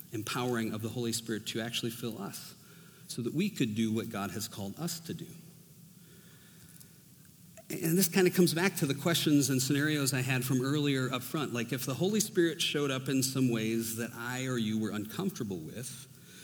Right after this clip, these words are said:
would we want it or would we squelch it?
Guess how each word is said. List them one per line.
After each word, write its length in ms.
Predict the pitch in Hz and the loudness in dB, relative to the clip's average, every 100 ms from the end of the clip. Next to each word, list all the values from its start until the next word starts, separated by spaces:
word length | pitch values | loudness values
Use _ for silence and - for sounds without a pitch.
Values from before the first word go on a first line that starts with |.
| - | -12
would 300 | 127 135 156 | 0 2 4
we 180 | 127 135 | 4 2
want 500 | 127 120 127 160 226 | 2 0 0 0 0
it 280 | 277 262 - - - - - - - - - - - - - - - - - - - | -4 -8 -10 -12 -20 -20 -20 -20 -20 -20 -20 -20 -20 -20 -20 -20 -20 -20 -16 -12 0
or 120 | 147 | 2
would 260 | 123 127 123 | 4 2 2
we 100 | 151 | 2
squelch 460 | - - 78 - | 0 -4 -6 -6
it? 220 | - - | -8 -10